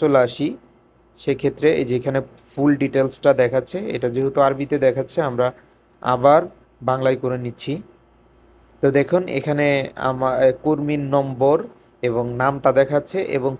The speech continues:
কর্মীর অবস্থা, এইটা হচ্ছে মেইন বিষয়। কর্মীর অবস্থা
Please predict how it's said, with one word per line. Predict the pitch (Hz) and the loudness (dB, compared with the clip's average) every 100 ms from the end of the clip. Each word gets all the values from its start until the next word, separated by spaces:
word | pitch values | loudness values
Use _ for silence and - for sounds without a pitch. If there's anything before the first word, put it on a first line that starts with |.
| - | 0
কর্মীর | 180 170 180 190 190 160 | 0 0 -4 -4 2 2
অবস্থা, | 147 147 - 120 - 135 | 2 0 0 -4 -2 -4
এইটা | 147 170 156 | 2 2 2
হচ্ছে | 160 - 226 - _ _ - | -2 -2 -4 -4 _ _ -6
মেইন | 127 123 | -6 -4
বিষয়। | 123 120 110 - - _ _ _ | -6 -4 -6 -8 -16 _ _ _
কর্মীর | 151 165 156 160 165 143 147 | 2 2 2 -2 0 0 2
অবস্থা | 147 147 190 | 2 0 -2